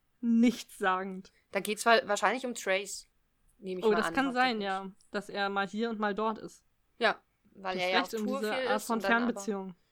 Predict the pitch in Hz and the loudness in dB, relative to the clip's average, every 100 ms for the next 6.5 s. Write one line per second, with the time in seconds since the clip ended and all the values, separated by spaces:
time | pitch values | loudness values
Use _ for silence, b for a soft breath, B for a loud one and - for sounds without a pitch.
0 | _ - 220 226 226 220 233 240 226 196 | _ -8 -6 0 2 2 0 2 4 2
1 | 190 220 196 196 202 226 233 196 185 - | -2 0 0 0 -4 -4 -2 -4 -6 -2
2 | 233 277 - - 202 190 185 262 269 254 | 0 0 -4 -8 -8 -8 -4 -4 -4 -8
3 | - 247 247 214 190 - - 202 190 185 | -12 -10 -8 -8 -8 -10 -12 -12 -10 -10
4 | 185 185 196 247 262 233 226 226 208 226 | -10 -6 0 0 0 -8 -10 -10 -10 -6
5 | 220 202 277 269 190 185 190 214 247 - | -6 -2 0 0 2 4 4 2 -2 0
6 | 190 214 220 - 240 | 0 0 -2 0 0